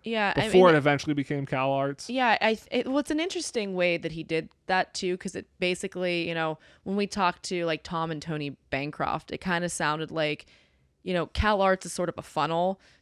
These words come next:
Speaker 1: to Disney. So
Speaker 2: Right, because they,
Speaker 1: he
Speaker 2: they
Speaker 1: was
Speaker 2: created it, yeah.
Speaker 1: creating, yeah, he's creating something that he could get some of the very best of talent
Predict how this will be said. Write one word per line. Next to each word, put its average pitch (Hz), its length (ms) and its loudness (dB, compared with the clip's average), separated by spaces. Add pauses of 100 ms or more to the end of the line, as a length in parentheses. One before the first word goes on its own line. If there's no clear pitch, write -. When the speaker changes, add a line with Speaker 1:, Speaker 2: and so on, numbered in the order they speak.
Speaker 1:
to - 100 -6
Disney. 190 560 0 (320)
So 175 240 2
Speaker 2:
Right, 202 300 8
because 190 140 8
they, 147 160 6
Speaker 1:
he 254 160 2
Speaker 2:
they 247 80 6
Speaker 1:
was 247 100 6
Speaker 2:
created 170 240 4
it, 233 80 2
yeah. 220 80 6 (180)
Speaker 1:
creating, 202 420 2
yeah, 196 280 2
he's 196 320 -4
creating 190 920 -2
something 180 560 -6
that 165 140 -4
he 185 120 -8
could 160 220 -10
get 180 240 0
some 175 160 -8
of - 120 -12
the 170 80 -8
very 170 280 -2
best 160 500 -2
of 180 80 -8
talent 160 560 -4